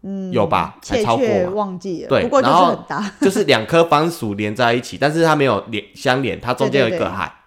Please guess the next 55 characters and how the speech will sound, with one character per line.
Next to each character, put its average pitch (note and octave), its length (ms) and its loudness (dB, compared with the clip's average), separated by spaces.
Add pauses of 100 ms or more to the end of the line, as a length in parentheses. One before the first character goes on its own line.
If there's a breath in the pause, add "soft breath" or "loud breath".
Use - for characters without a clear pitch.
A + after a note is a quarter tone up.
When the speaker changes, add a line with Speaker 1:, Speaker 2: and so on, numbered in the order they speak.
(200)
Speaker 1:
嗯， F#3 260 -12
它 G3+ 120 -6
是 C4+ 60 -4
要 C#4 80 2
渡 C4 200 -4
海 F#3 200 -12
的， - 240 -16
Speaker 2:
要 - 120 2
渡 - 60 -2
海， - 0 -
Speaker 1:
它 - 0 -
是 D#4 60 2
有 A3 160 0
渡 A#3 160 -2
轮 E3 120 -6
的 A#2+ 120 0
这 - 60 -12
样。 - 80 -10
Speaker 2:
对， - 20 -10
南 B2 200 0
北 B2 200 2
岛 F2 180 0
这 G2 100 -4
样 F#2+ 160 -2
子。 - 140 -14
然 A#2 100 0
后 E3 60 4
我 D#3+ 60 2
们 G#2+ 100 -2
选 F#2 180 -8
择 E2+ 160 -8
是 B2+ 180 -8
南 F#2+ 220 -6
岛， E2 160 -4
因 A#2+ 80 -4
为 C3 100 -2
南 A2 160 -2
岛 G2+ 120 -2 (100)
更 A#2+ 220 2
冷， E2 140 -6 (240)
更 C#3 120 2
有 G2 120 -2
机 A2 180 -4
会 A#2 80 2
滑 F2+ 240 -6
雪。 - 260 -8 (140)
Speaker 1:
对， E4 100 -6
应 F#4 60 -6
该 F#4 160 2
是 E4+ 300 -4
这 D4 100 -4
样 C4 260 -2
讲， F3 220 -6
我 F#3+ 80 -4
们 F#3+ 580 -6